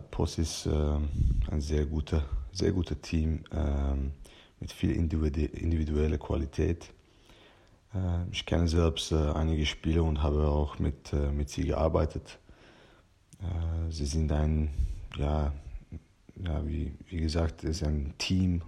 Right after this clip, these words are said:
und, äh, und, ja, wäre nicht einfach, ähm, äh, diese Mannschaft zu schlagen.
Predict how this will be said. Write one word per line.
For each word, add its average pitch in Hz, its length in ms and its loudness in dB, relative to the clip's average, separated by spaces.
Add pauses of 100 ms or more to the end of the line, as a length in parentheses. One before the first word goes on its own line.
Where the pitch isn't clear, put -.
(120)
und, - 260 -4
äh, 78 280 0 (920)
und, 85 640 -2 (220)
ja, 82 480 0 (240)
wäre 80 460 4
nicht 87 380 2
einfach, 85 480 2 (120)
ähm, 69 760 0
äh, 69 360 0
diese 76 220 0
Mannschaft 73 500 -2
zu - 140 -6
schlagen. 69 520 -2